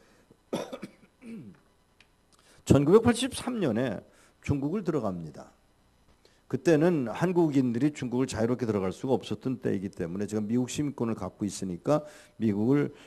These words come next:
에, 미국 시민권을 가지고 중국을 들어갈 수가 있었습니다. 성경을 배달을 했습니다. 성경을 배달하고 나오는 길인데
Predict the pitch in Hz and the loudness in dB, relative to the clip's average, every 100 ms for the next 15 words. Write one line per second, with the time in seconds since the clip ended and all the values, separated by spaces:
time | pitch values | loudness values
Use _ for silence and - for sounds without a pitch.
0 | - 104 98 113 123 - 143 151 147 120 | -4 0 2 2 0 -2 0 0 0 0
1 | 113 90 92 98 117 - 98 98 117 101 | 0 -2 -6 -4 -6 -4 -4 0 0 0
2 | 92 87 - 117 - 85 - 87 80 - | -2 -2 -4 -4 -4 -10 -10 -12 -12 -14
3 | - _ _ _ _ - - - 156 180 | -18 _ _ _ _ -20 -6 2 6 6
4 | 165 151 139 139 127 113 - 110 110 107 | 6 6 6 4 4 0 -2 -4 -2 -2
5 | 110 131 127 123 110 110 107 101 110 87 | -2 -2 0 0 0 0 0 0 -2 0
6 | 104 143 147 143 156 123 117 175 | 0 2 0 0 0 0 2 0